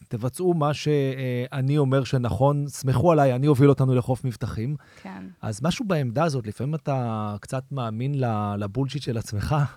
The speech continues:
Speaker 2: מהמם.
Speaker 1: ונוטה לחשוב שאתה באמת, יש לך תשובות לכל השאלות, וכמובן שזה לא נכון. וברגע שאתה מוריד מהכתפיים שלך את המשקולת המיותרת הזו, ומכיר בזה שגם לך יש סימני שאלה וספקות וחוסר ביטחון, ואתה לא תמיד יודע,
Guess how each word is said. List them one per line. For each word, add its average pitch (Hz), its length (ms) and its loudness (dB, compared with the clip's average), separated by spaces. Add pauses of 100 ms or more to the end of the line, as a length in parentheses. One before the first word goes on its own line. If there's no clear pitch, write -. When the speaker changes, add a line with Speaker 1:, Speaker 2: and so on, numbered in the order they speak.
(240)
Speaker 2:
מהמם. 185 380 -10 (140)
Speaker 1:
ונוטה 107 640 -2
לחשוב 151 260 0
שאתה 143 140 -2
באמת, 117 480 0
יש 123 180 -2
לך 117 140 -2
תשובות 113 440 -4
לכל 104 240 -4
השאלות, 101 640 -6
וכמובן 127 440 -4
שזה 151 200 0
לא 98 100 0
נכון. 92 320 -6 (600)
וברגע 123 300 -2
שאתה 175 160 -4
מוריד 117 760 -2
מהכתפיים 143 500 -2
שלך 127 180 -4
את 120 120 -4
המשקולת 127 520 -6
המיותרת 127 640 -6
הזו, 82 300 -10 (100)
ומכיר 98 600 -8
בזה 135 380 -2
שגם 113 680 -4
לך 123 280 -2
יש 120 160 -4
סימני 113 340 -2
שאלה 101 480 -2
וספקות 104 720 -4
וחוסר 104 480 -6
ביטחון, 104 580 -4
ואתה 107 220 -6
לא 120 100 -2
תמיד 131 280 -2
יודע, 185 400 0